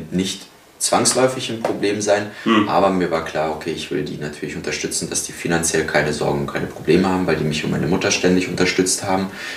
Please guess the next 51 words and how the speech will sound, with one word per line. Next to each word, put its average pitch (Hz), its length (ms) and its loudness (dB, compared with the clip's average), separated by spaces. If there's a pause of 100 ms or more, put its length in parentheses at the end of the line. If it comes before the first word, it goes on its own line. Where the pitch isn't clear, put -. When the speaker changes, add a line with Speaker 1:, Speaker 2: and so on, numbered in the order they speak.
(140)
Speaker 1:
Äh, 76 60 2
ohne 80 420 4
die 78 160 -2
hätten 76 180 -2
wir 73 40 -2
es - 120 2
nicht 107 180 -2
geschafft. - 400 2
Wir 76 120 2
haben 76 140 0
da - 100 0
auch 69 140 -4
monatelang 78 560 0
teilweise 78 420 0
bei - 120 0
denen 85 340 2 (280)
in 80 80 -4
der 78 80 0
Zwei-Zimmer-Wohnung 90 800 2
mitgelebt, 98 680 -2 (220)
Speaker 2:
Hm. 107 100 4
Speaker 1:
als, 104 320 6
äh, 85 60 2
als 78 480 0
es, - 240 -4
äh, 73 180 -4
meiner 78 220 -2
Mutter 80 200 -4
finanziell 80 540 -2
gar 78 160 2
nicht 87 220 -2
gut 82 240 0
ging, 80 340 -2 (260)
haben - 120 -4
uns 78 140 0
auch - 120 -2
Küchen 104 320 2
gezahlt, 78 580 4
mal, 73 360 0
mal 76 180 0
für 76 140 -4
die 78 180 -2
Wohnung 92 240 6
ihre 78 160 2
Bonität 80 560 2
ausgelegt 82 560 0
und 78 80 -2
sonst 76 320 0
was 90 180 0
alles, 85 300 -2
ne? 90 160 -2